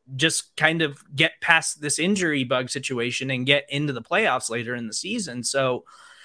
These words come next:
it's, I still think the Bills are a contender. I just don't think we've made enough about all the injuries that they're dealing with right now.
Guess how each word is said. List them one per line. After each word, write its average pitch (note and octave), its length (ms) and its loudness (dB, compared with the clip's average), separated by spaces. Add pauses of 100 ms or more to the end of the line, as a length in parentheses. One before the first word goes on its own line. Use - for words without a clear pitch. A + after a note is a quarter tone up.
(320)
it's, G3+ 300 6
I F#3 100 10
still A3+ 200 0
think A#3 200 0
the A3+ 60 4
Bills F#3 380 2
are F3+ 160 2
a F3 60 2
contender. E3+ 600 0
I C#3 120 0
just D#3+ 160 -4
don't G3+ 180 -4
think F3+ 160 -6
we've F3 160 0
made D3 200 2
enough C3+ 320 -2
about B2 200 -2
all A#2+ 140 -4
the G#2 180 -10
injuries D3 400 -2
that G2 100 -12
they're G2 120 -8
dealing F#2 360 -18
with F#2+ 200 -20
right - 180 -16
now. - 300 -20